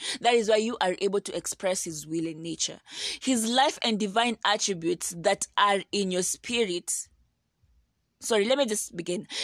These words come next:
It's thus possible for you to express his will and nature, his life and divine attributes that are in your spirit. The Spirit's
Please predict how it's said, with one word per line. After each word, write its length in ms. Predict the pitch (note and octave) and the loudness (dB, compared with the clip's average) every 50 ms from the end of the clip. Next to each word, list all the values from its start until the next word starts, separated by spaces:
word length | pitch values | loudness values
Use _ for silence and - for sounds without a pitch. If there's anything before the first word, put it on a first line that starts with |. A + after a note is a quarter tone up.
| - - | -4 -2
It's 180 | - A#3 - - | -2 -2 -2 0
thus 240 | - - D#4+ E4 - | 2 4 4 4 2
possible 340 | - C4 B3 - A3 B3 B3+ | 0 -2 -2 0 0 -2 0
for 100 | B3 - | 2 2
you 100 | G#3 G#3+ A3 | 2 2 0
to 140 | - - - | 0 -2 -2
express 380 | F#3 - - - G#3 G#3 G#3 | -2 -2 -2 -2 -2 -2 -2
his 220 | - G3 E3+ E3 E3+ | -2 -4 -6 -4 -4
will 120 | G3+ F#3+ | -2 -2
and 200 | F3+ E3+ E3+ E3 | -2 -2 -2 -4
nature, 320 | E3+ F3+ G3 - - E3 | -4 -4 -4 -4 -6 -6
his 360 | D#3 D#3+ - - G3 F#3+ D#3+ E3+ | -8 -8 -4 -2 -2 -2 0 0
life 480 | F3+ G3 G3 G3+ A#3 D4+ - - - - - - - - - - | 0 2 4 2 2 0 -2 -8 -12 -12 -8 -8 -8 -6 -2 0
and 160 | G3+ G3+ G3 | 0 2 2
divine 380 | F3 G3+ F3+ G#3+ A3+ A#3 A#3+ G#3 - | 2 0 2 2 2 2 2 0 -2
attributes 540 | F#3+ G3+ G3+ - G3 E3+ E3+ E3+ E3 - - | -2 -2 0 -2 -2 -2 -4 -4 -4 -6 -6
that 260 | E3 F3 F3 - - | -2 -2 -2 -2 -2
are 140 | - F3+ F3+ | -2 -2 0
in 220 | E3 - F3 E3 D#3+ | 0 -2 -2 -4 -4
your 100 | F#3+ A3+ | -4 -4
spirit. 640 | - - - - - E3+ D#3+ D#3 D3+ - - - - - - - - - - - - | -4 -6 -6 -6 -6 -4 -4 -6 -8 -10 -12 -14 -14 -16 -18 -16 -14 -14 -14 -10 -6
The 120 | F#3 B3 | -4 -4
Spirit's 420 | - - - D#4 D#4+ E4 E4+ - | -4 -2 0 0 0 0 0 -2